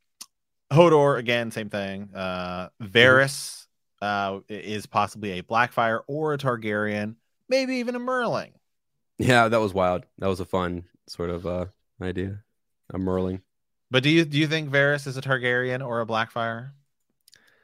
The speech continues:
Speaker 2: I don't know. Honestly, I've always seen just
Speaker 1: That's a,
Speaker 2: he's
Speaker 1: that's
Speaker 2: an
Speaker 1: a pretty
Speaker 2: agent.
Speaker 1: big, that's a pretty big theory, is that
Speaker 2: Yeah,
Speaker 1: he's
Speaker 2: I,
Speaker 1: a,
Speaker 2: I,
Speaker 1: is
Speaker 2: yeah.
Speaker 1: that he is, he is of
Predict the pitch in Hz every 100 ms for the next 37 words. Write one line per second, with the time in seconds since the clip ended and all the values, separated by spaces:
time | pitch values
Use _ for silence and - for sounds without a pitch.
0 | _ _ _ - 175 247 214 170 156 117
1 | 123 104 90 151 185 170 113 113 131 123
2 | - 120 113 107 101 - 104 - - 120
3 | 123 107 147 143 208 175 160 117 113 -
4 | - 117 117 - 143 123 113 92 104 87
5 | 55 65 - - 92 98 135 127 170 -
6 | 90 98 123 92 107 101 - 113 110 113
7 | 101